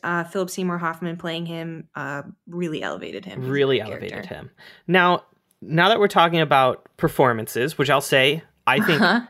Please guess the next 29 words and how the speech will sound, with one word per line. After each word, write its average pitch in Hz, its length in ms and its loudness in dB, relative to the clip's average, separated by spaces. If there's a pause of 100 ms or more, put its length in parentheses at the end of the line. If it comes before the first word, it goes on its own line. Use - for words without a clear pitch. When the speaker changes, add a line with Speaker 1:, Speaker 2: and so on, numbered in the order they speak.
(140)
Speaker 2:
most, 160 680 6 (140)
I 147 80 4
would 196 160 6
say 190 120 4
most 151 360 2
people 160 220 0
in 151 60 0
this 143 140 -4
movie 151 240 0
do 143 240 -2
a 127 60 4
fantastic - 840 -4
job. 67 420 -6 (240)
Speaker 1:
Absolutely. - 680 -6 (200)
Speaker 2:
Unfortunately, 143 960 -2 (440)
the 147 80 2
person 247 400 2
who's 208 200 2
supposed 180 300 2
to 139 80 -8
be 139 60 -6
carrying 156 460 2
this - 340 -2 (300)
series 165 600 2 (460)
has 139 280 -2
the 156 100 4
worst 135 480 4
<laughs> - 0 -
performance. - 840 -4